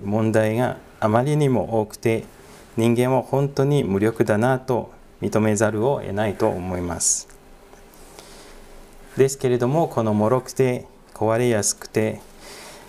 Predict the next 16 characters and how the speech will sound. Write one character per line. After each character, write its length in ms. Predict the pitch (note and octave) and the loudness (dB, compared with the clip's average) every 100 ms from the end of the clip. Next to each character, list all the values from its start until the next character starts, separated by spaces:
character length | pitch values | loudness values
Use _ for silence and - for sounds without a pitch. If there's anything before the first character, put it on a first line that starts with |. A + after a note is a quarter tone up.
| - - - | -20 -6 0
弱 280 | A#2 C#3 D#3+ | 2 4 2
い 160 | - - - | -2 -6 -8
土 300 | - - B2+ | -4 0 2
の 260 | B2+ A2 | 2 0
器 600 | G2+ - A2+ A2+ G#2 - | -2 0 2 0 -2 -6
で 160 | A2 G#2+ | -2 0
あ 60 | G2+ | 2
る 120 | B2 | 2
私 400 | G#2+ - G2 - | 0 -2 -6 -2
た 160 | A2+ | -2
ち 240 | G#2+ - G#2+ | -2 -2 0
の 220 | C#3 D#3 A#2+ - | 0 0 -6 -10
中 220 | G#2 - | -8 -4
に 240 | G2 C#3+ - - - - - - - - | -2 -2 -2 -8 -18 -20 -20 -20 -20 -14
宝 440 | - - D3+ D#3+ E3+ | -8 -2 0 2 2
が 260 | G3+ E3 | 0 -2